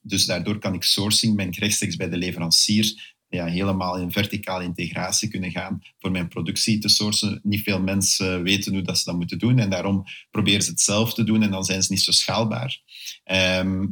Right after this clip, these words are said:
tegelijkertijd heb ik door die saleservaring inderdaad, eh, de ervaring om het rechtstreeks tot de klant te brengen. En omdat ik begonnen ben met een webshop, was, eh, heb ik grote, eh, mijn marge volledig gecontroleerd.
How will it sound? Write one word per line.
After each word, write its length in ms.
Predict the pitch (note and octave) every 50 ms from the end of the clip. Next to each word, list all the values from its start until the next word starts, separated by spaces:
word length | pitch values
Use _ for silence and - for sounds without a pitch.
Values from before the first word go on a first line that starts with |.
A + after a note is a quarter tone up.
| - _
tegelijkertijd 920 | - A2+ G#2+ G2 G2 G2+ G#2 G2+ - - - - G#2+ G#2+ A2+ A#2 - - _ _ _ _ _ _
heb 160 | - G#2+ G#2
ik 120 | A2 G2+
door 140 | - G2+ G2+
die 100 | - G2
saleservaring 760 | - - - G2+ G2+ G2 - F#2 - - F#2+ F#2 F#2 D#2 G2
inderdaad, 540 | F2+ F2 F2 E2+ E2 F2+ F2+ G2+ G2+ - - -
eh, 380 | - F2+ F2+ F2 F2 F2+ E2+ D#2+ -
de 140 | - F#2 F#2
ervaring 300 | F2+ E2 F2+ F#2 F#2+ G2
om 60 | F#2+ F2+
het 100 | E2+ -
rechtstreeks 340 | A2 G#2 - - G#2 -
tot 120 | - G2 F2+
de 80 | G#2+
klant 280 | G2 - F#2+ F#2+ G2+ G2+
te 80 | A2 G#2+
brengen. 280 | G#2 A2 A2 A2 G#2+
En 100 | G2 F#2+
omdat 180 | F#2+ F#2+ F#2+ F#2
ik 60 | E2+
begonnen 300 | D#2+ E2 F#2 G2 G2+ F#2+
ben 160 | F2 F#2+ F#2
met 140 | F2+ F2 F2
een 180 | F2 E2 D#2+ D#2+
webshop, 480 | F#2+ G#2 G#2 - - A#2+ G#2+ - - _ _ - - _ _ _
was, 440 | - - G2 G2 F#2 - - - - - - - -
eh, 140 | - F2+ F2 F2
heb 140 | E2 D#2 -
ik 100 | - -
grote, 420 | - - - F#2+ F#2+ E2+ - F#2 F#2
eh, 160 | E2 - E2+
mijn 180 | E2+ E2+ E2 D#2+
marge 340 | E2 F2 F2 - - -
volledig 300 | - F#2 F2 F#2 D#2 D2
gecontroleerd. 800 | - - - - F2 E2+ - - - F2 F2+ G2+ A2+ B2 - -